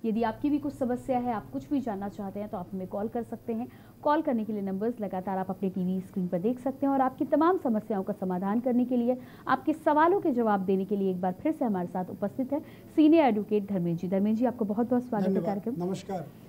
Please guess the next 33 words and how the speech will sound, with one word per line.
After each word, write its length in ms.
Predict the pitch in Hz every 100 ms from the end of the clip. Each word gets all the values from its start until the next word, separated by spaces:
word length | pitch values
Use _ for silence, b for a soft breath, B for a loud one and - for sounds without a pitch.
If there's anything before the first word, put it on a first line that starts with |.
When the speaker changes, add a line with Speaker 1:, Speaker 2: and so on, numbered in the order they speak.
| B B B B B B -
Speaker 1:
नमस्कार, 360 | 226 220 294 320
आगे 180 | 285
बढ़ेंगे 400 | 277 294 311 320
और 340 | 330 311 285 277
कार्यक्रम 440 | - 247 240 269
की 120 | 269
शुरुआत 420 | 262 262 226 226 226
करेंगे। 460 | 226 220 220 277 285
सबसे 240 | 262 -
पहले, 480 | 262 247 240 247 254
अ, 60 | 247 B B -
जिस 480 | 220 220 214 320 -
तरह 220 | 311 339
से 500 | - 311 311 320 - - - 233
नए 340 | 233 277 339
नियमों 340 | 277 262 254 262
में 120 | 233
बदलाव 360 | 214 214 220
आया 320 | 226 196 196 214
है 260 | 214 220
सोशल 400 | 233 247 247 277
मीडिया 340 | 240 226 220 220
के 240 | 226 220
कई 320 | 214 220 214
प्लेटफॉर्म्स 640 | 214 190 - - 208 214
को 140 | - 202
लेकर, 320 | 185 185 196
उसको 460 | 214 - 277 - 311
लेकर 300 | 226 220 214
मैं 160 | 202
चाहूँगी 380 | 196 214 220 214
कि 120 |
आप 80 | 220